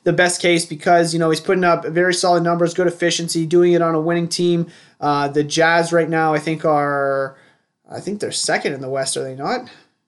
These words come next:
No, actually, Jazz are fourth, but it's, uh, it's, it, it's very close. There are two games out of second, uh, in the Western Conference. So the team is winning. You know, Donovan Mitchell putting up massive numbers. You know, I'm not necessarily,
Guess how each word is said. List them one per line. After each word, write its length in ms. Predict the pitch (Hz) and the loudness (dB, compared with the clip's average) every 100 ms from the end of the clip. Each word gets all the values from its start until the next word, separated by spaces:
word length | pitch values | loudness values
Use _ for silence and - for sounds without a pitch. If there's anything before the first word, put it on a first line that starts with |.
| _ _ _ _ _ _ _ - | _ _ _ _ _ _ _ -4
No, 200 | 160 151 | 0 2
actually, 260 | 165 165 | 2 0
Jazz 240 | 160 170 170 | 2 2 2
are 60 | |
fourth, 340 | 151 151 127 - | -2 -4 -4 -2
but 120 | 165 | 2
it's, 240 | 165 165 | 2 2
uh, 60 | 196 | 2
it's, 300 | 175 190 185 | 2 0 2
it, 260 | 208 175 - | 0 0 -6
it's 180 | 180 165 | -6 2
very 180 | 208 180 | 2 2
close. 300 | 151 127 175 | -2 -4 2
There 120 | 170 | 2
are 60 | |
two 240 | 156 - 196 | 2 -2 2
games 260 | 185 170 | 2 2
out 100 | 160 | 0
of 60 | 139 | -2
second, 360 | 131 - 113 - _ _ _ _ - | -8 -12 -20 -20 _ _ _ _ 0
uh, 220 | 156 147 | 2 2
in 80 | 180 | 2
the 80 | 170 | 2
Western 340 | 170 165 151 | 2 0 -4
Conference. 640 | 170 156 151 156 151 - _ _ _ _ _ _ _ - - | 0 0 0 -2 -2 -6 _ _ _ _ _ _ _ -18 -4
So 100 | 170 | -4
the 60 | |
team 200 | 220 220 | 0 0
is 140 | 202 185 | 0 2
winning. 320 | 196 196 185 - - - | 2 0 -4 -14 -16 0
You 100 | 175 | 4
know, 120 | 170 | 4
Donovan 320 | 165 180 175 | 4 4 4
Mitchell 220 | 170 170 | 0 0
putting 200 | 185 170 | 0 2
up 100 | 156 | 2
massive 360 | 160 165 165 156 | 2 0 0 -2
numbers. 480 | 156 156 160 156 - - - - | 0 2 2 0 -8 -20 -16 -4
You 60 | 254 | 2
know, 140 | 240 | 4
I'm 100 | 233 | 4
not 140 | 240 | 2
necessarily, 800 | 226 220 185 202 196 185 170 - | 2 0 2 2 4 4 4 0